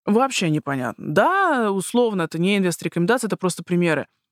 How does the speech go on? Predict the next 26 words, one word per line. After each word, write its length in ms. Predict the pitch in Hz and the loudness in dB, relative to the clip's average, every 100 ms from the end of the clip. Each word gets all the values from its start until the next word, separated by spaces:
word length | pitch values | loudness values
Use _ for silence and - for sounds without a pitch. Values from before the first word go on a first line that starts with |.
| _ | _
Сбер 380 | 165 147 233 339 - | -6 0 2 2 0
пережил 680 | 214 233 214 190 180 160 151 | 0 2 0 2 2 2 0
девяносто 380 | 156 180 190 175 | 0 -2 0 -2
восьмой 240 | - 165 | -2 -2
год. 320 | 151 98 - | 0 -2 0
Я 180 | 147 175 | 2 2
в 60 | 180 | 2
нем 260 | 160 156 | 0 -2
уверена, 420 | 143 160 208 190 156 | -2 0 0 0 -4
что 180 | - | -8
там 220 | 147 123 151 | -10 -6 -2
нормально 380 | 180 180 151 147 | 2 2 0 -4
все 160 | - | -8
будет, 200 | 135 139 156 | -10 -4 0
и 20 | |
«Газпром», 440 | 156 - 196 202 | 0 -2 -2 0
и 20 | |
так 180 | 165 156 | 0 -2
далее. 300 | 151 135 - - _ | 0 -2 -4 -14 _
Как 200 | 226 233 | 0 2
быстро 320 | 214 262 - 165 | 2 0 0 0
они 160 | 160 | 0
восстановятся? 800 | 147 - 147 143 117 - - - _ _ _ _ _ _ _ | -2 -4 -4 -4 -4 -6 -10 -12 _ _ _ _ _ _ _
Я 180 | 175 196 | 0 2
не 100 | 214 | 2
знаю, 360 | 180 165 147 | 2 0 -2